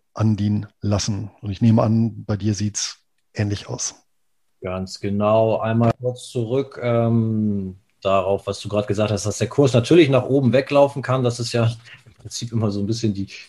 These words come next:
Speaker 2: die größte Gefahr, wenn man, äh, da jetzt, also Gefahr in Anführungsstrichen. Deswegen, ähm, ja, das Gute daran ist eben, dass man ja trotzdem, äh, die Prämie verdient. Das heißt, man, man wird ja auch, ähm, ein bisschen dafür,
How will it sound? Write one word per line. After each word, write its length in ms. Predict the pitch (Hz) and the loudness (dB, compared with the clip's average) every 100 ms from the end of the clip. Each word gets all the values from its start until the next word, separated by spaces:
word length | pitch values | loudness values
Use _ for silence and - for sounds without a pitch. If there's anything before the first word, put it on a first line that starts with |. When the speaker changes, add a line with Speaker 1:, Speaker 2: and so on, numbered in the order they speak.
| - | -8
Speaker 2:
die 60 | |
größte 400 | 107 104 123 - | -4 2 2 2
Gefahr, 720 | 104 101 - 120 143 147 127 | -2 -2 4 4 6 4 2
wenn 100 | 120 | 2
man, 320 | 120 120 120 117 | 2 4 4 4
äh, 320 | 117 117 113 | 4 4 4
da 180 | 117 117 | 4 4
jetzt, 480 | 117 120 - - _ _ _ | 4 2 -4 -10 _ _ _
also 200 | 104 98 | -4 -2
Gefahr 380 | 98 - 113 117 | -4 2 4 4
in 80 | 107 | 2
Anführungsstrichen. 800 | 120 117 120 113 - 113 110 107 | 0 0 0 0 -2 -4 0 -2
Deswegen, 460 | 98 104 104 104 | -2 0 0 0
ähm, 500 | 98 101 101 101 92 - _ _ _ _ _ _ _ | 0 0 0 -2 -6 -10 _ _ _ _ _ _ _
ja, 340 | - 110 104 110 | 2 2 2 0
das 220 | 120 117 | 0 0
Gute 200 | 151 156 | 0 2
daran 360 | 135 123 117 120 | 4 4 4 2
ist 140 | 117 | 0
eben, 220 | 104 110 107 | -2 -2 0
dass 200 | 107 110 | 0 0
man 160 | 104 | 0
ja 100 | 101 | 0
trotzdem, 880 | - 127 123 - 120 117 117 110 107 | -2 -4 -4 2 4 6 6 2 0
äh, 180 | 101 101 | -2 -2
die 120 | 104 | -4
Prämie 320 | - 151 139 | 0 2 2
verdient. 580 | - 95 117 185 185 - | 0 0 2 2 0 -6
Das 120 | 95 | -4
heißt, 280 | 104 113 - | 0 0 0
man, 320 | 107 107 107 | 0 0 -2
man 180 | 104 101 | -2 -2
wird 160 | 117 117 | -2 0
ja 120 | 110 | 0
auch, 340 | 110 107 - | 0 -2 -6
ähm, 560 | 110 107 104 104 85 101 | -4 0 0 0 -4 -4
ein 20 | |
bisschen 320 | 113 - 110 | -4 0 0
dafür, 640 | 107 107 - 110 107 101 | 2 0 0 2 2 0